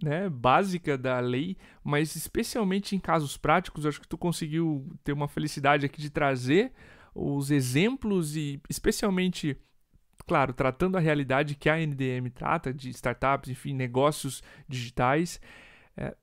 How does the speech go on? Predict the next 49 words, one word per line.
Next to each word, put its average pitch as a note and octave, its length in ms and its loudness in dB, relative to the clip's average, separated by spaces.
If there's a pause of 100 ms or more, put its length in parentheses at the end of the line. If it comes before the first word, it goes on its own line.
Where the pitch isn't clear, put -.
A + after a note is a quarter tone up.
(140)
trazer D#3+ 400 2
com G3 220 0
a F3+ 60 6
realidade E3+ 680 2
da D3+ 160 0
empresa E3 560 2
que - 80 -14
tá D3 100 -6
passando D3 320 -4
por B2+ 200 -8
isso. D#3 200 -6
Então, C#3+ 220 0
mais C#3 300 2
uma E3+ 80 0
vez, D3 160 2
obrigado C#3 440 2
pelo G3 220 -2
teu E3 160 2
tempo, D#3+ 480 -2 (100)
por D3 120 -4
você C3+ 240 -2
trazer C3+ 360 2
esse D#3 140 -2
conteúdo C#3+ 420 0
aqui C3 160 -2
pra B2+ 200 0
gente. F3 400 -2 (380)
Fica C4 320 0
à D4+ 40 4
vontade, F3+ 600 2
Natália, C#3 420 2
também C#3 400 -2
pra, D3 380 2 (480)
é, D#3+ 80 -6
deixar C#3+ 340 2
um B3+ 80 -2
contato E3+ 640 2
pra - 140 -4
quem D#3+ 160 -6
quiser C#3+ 260 0
te - 80 -10
procurar, C#3+ 540 0
conhecer C#3 320 -4
um D3 40 -2
pouco D#3 220 -4
mais C#3 220 0
da C#3 80 0
N C#3 100 -4
D B2+ 80 -2